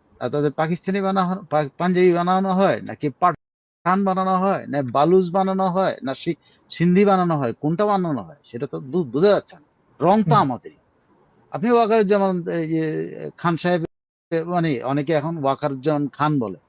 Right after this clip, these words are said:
Speaker 1: ঠিক আছে, আমি ওনার খান বলতে চাই না, কিন্তু উনি যদি, আহ, বাঙাল চেহারার এই, আহ, কাদামাটির একটা সন্তান, আহ, যে, যে এখানে ন-, নদীমাতৃকা, যেখানে খাল বিল, যেখানে মাছ ধরা হলো প্র-, প্রাথমিক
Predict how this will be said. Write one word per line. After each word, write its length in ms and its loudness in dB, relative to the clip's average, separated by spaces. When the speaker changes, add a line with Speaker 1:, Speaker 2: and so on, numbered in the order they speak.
Speaker 1:
ঠিক 100 -2
আছে, 200 -4
আমি 300 -2
ওনার 260 0
খান 260 -2
বলতে 220 -2
চাই 160 -12
না, 80 -10
কিন্তু 240 -6
উনি 200 2
যদি, 340 2
আহ, 280 -4
বাঙাল 500 4
চেহারার 560 2
এই, 520 2
আহ, 240 -2
কাদামাটির 680 2
একটা 260 -6
সন্তান, 680 0
আহ, 420 -4
যে, 220 0
যে 160 0
এখানে 340 -2
ন-, 300 0
নদীমাতৃকা, 840 -2
যেখানে 600 -4
খাল 360 0
বিল, 420 0
যেখানে 360 -4
মাছ 300 0
ধরা 300 -4
হলো 200 -2
প্র-, 280 -6
প্রাথমিক 420 2